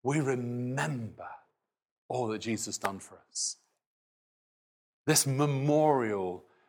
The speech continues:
is a stone of significance. Jesus says, he, he, he said to Peter, "Who do I,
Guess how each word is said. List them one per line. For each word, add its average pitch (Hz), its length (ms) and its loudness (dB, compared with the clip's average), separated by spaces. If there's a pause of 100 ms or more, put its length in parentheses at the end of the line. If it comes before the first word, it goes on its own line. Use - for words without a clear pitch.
is 135 180 0
a 113 60 2
stone 143 800 6
of 98 120 -4
significance. 110 1120 0 (420)
Jesus 156 400 6
says, 185 160 4
he, 151 200 2 (200)
he, 135 640 -2
he 135 60 -4
said 165 200 2
to - 80 -6
Peter, 117 540 -4 (640)
"Who 151 120 0
do 156 140 0
I, 156 180 -2